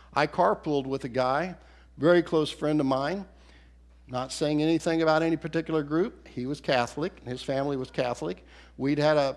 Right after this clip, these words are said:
a V B S, and I'd invited his wife and three kids to come to our V B S. And they came. It was wonderful. They showed up, and it was great. And then we got this phone call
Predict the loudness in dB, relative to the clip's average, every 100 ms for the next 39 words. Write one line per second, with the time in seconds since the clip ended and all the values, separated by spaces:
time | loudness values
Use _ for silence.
0 | -2 -2 0 -2 0 0 0 -2 -4 -2
1 | 0 0 0 0 -2 -4 -6 -4 -4 -6
2 | -14 -20 -6 0 0 0 -6 -10 -12 -18
3 | -8 -6 -4 -4 -4 -6 -8 -4 -2 0
4 | -2 -4 -6 -6 -6 -8 -12 -20 -20 -20
5 | -20 -20 -20 -20 -20 -20 -20 -20 -20 -20
6 | -20 -20 -20 -20 -14 4 6 6 4 2
7 | 2 2 2 2 0 -2 -4 -4 -2 -2
8 | -2 2 2 4 2 0 -6 -4 -6 -4
9 | 0 2 4 2 0 -8 -20 -12 0 0
10 | 0 4 4 4 0 -20 -14 0 4 6
11 | 6 6 4 4 0 2 4 6 4 2
12 | 4 4 2 -2